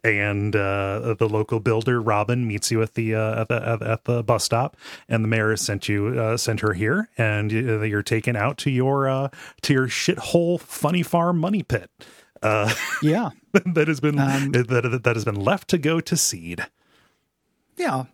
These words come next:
Speaker 2: And, and I'm sure we've got, we've got a note for this ear-, later, but part of the joy of this game is looking at this and being like, "I can bring order to this."
Speaker 1: Yes.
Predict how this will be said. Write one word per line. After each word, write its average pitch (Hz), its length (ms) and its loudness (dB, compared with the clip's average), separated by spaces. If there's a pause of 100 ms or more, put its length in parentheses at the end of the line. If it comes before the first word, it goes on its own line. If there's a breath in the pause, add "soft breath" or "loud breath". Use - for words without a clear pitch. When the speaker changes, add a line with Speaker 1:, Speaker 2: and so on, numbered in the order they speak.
(460 loud breath)
Speaker 2:
And, 208 220 2
and 196 320 0
I'm 180 120 0
sure 170 180 2
we've 156 180 0
got, 147 160 -2
we've 147 120 0
got 139 140 0
a 131 40 -2
note 131 180 -2
for - 120 -6
this 131 220 -2
ear-, 143 220 0
later, 156 800 -2
but 147 200 -2
part 180 180 4
of 165 60 2
the 160 100 2
joy 139 200 2
of 131 80 -2
this 135 100 -4
game 139 220 0
is 127 120 -4
looking 139 240 0
at 127 60 -2
this 131 200 -2
and 131 100 0
being 131 140 0
like, 135 180 -6
"I 147 120 0
can 135 140 0
bring 131 140 -2
order 127 340 -4
to 135 120 -4
this." 131 420 -4
Speaker 1:
Yes. - 340 0